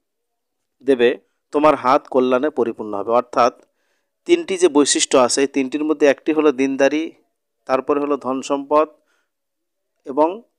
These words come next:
তৃতীয়টি হলো সৌন্দর্য। এই তিনটির মধ্যে যদি দিনদারিটি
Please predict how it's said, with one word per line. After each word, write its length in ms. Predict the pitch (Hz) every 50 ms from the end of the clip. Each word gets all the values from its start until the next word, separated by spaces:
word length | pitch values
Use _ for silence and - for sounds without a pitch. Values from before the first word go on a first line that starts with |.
| _ _ -
তৃতীয়টি 480 | 151 139 143 - 147 151 147 156 156
হলো 240 | 147 147 139 160 160
সৌন্দর্য। 560 | 160 - - 127 113 110 107 101 - 101 98 101 _ _ _ _ _ _ _ _ _
এই 140 | - 160 156
তিনটির 460 | 156 - 156 151 151 147 180 190 180
মধ্যে 500 | 165 147 147 117 107 127 135 151 170 - 127 110
যদি 420 | 123 135 135 135 151 160 170 180 -
দিনদারিটি 840 | 135 113 - 139 143 143 139 143 143 139 147 147 - 170 170 170 -